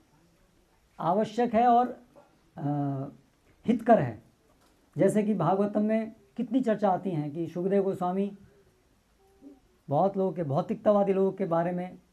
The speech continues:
बोल रहे हैं, "निद्रया रियते नक्तम विवायेन च वावया दिवाचार्थे हया राजन कुटुम्ब भरणेन वा।"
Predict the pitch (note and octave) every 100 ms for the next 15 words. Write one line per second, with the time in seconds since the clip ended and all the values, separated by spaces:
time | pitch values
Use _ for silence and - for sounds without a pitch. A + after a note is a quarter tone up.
0 | - C#3+ C#3 C3 A#2+ C#3+ E3 F3+ F3 F3
1 | E3+ D#3+ E3+ E3+ E3+ E3 D#3+ D#3+ - D#3
2 | D3 C3+ _ _ _ - C#3+ E3 E3 E3
3 | D#3+ D#3+ D#3 D3+ D3+ D3 D3+ D3 C#3+ C#3+
4 | C3 - _ _ _ _ - C#3 E3 F3
5 | E3 E3 D#3+ D#3+ - D#3 D#3 C#3+ D3 D3
6 | C#3+ C#3+ C3+ G#3 A#3 D#3 A3+ A#3 G#3+ C#3+
7 | D#3 D3 C3+ B2+ A#2+ B2